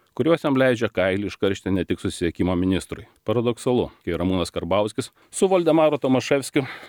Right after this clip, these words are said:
reitingų dugne besimurkdantis apie pirštą prezidentą vynioja ir pasaka seka, kad nėra, už ką Jaroslavui Narkevičiui duris parodyti. Apie premjero atsakomybę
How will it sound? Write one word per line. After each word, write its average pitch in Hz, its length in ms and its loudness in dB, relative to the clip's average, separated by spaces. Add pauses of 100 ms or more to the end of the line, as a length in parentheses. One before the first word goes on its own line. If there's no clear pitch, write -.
(120)
reitingų 101 500 2
dugne 95 460 -2
besimurkdantis 117 800 -2 (160)
apie 95 240 -4
pirštą 120 320 -2
prezidentą 110 480 0
vynioja 107 480 2 (240)
ir 98 100 0
pasaka - 380 0
seka, 78 460 -2 (260)
kad 78 240 -10
nėra, 87 240 0 (320)
už 139 160 0
ką 185 240 2
Jaroslavui 139 560 2
Narkevičiui 101 640 0
duris 95 240 0
parodyti. - 560 -6 (400)
Apie 98 160 -2
premjero 143 480 2
atsakomybę 120 640 0